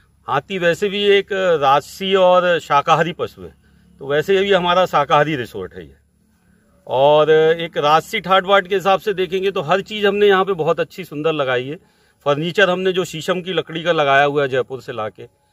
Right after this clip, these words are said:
हर रूम में हमने जकूजी की फैसिलिटी दी हुई है, हर रूम में स्पेशियस दिया है पूरा। और जब यहाँ अपन आए तो एक हॉल भी हमने बहुत बढ़िया बनाया है, कॉन्फ्रेंस हॉल है पूरा, साउंड प्रूफ हॉल है।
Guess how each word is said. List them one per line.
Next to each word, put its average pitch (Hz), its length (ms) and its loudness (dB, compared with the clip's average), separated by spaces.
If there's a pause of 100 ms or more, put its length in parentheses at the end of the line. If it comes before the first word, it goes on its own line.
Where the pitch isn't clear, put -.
(220)
हर 160 120 0
रूम 190 160 -2
में 185 120 0
हमने 180 200 -2
जकूजी 160 440 -2
की 165 100 -12
फैसिलिटी 151 520 -6
दी 139 160 -8
हुई 123 220 -8
है, 135 100 -12 (280)
हर 151 80 0
रूम 175 160 -4
में 175 200 -4
स्पेशियस 170 480 -6
दिया 147 260 0
है 131 100 2
पूरा। 123 300 -10 (460)
और 175 360 2 (1600)
जब 156 160 0
यहाँ 185 400 2
अपन 180 240 -2
आए 175 200 4
तो 170 100 -6
एक 185 160 -2
हॉल 170 280 0
भी 208 100 0
हमने 202 200 2
बहुत 175 200 0
बढ़िया 165 240 0
बनाया 135 260 0
है, 127 60 0
कॉन्फ्रेंस 147 500 -4
हॉल 156 220 2
है 147 60 2
पूरा, 143 380 -6
साउंड 156 320 -4
प्रूफ 202 240 -2
हॉल 110 240 0
है। 76 80 -18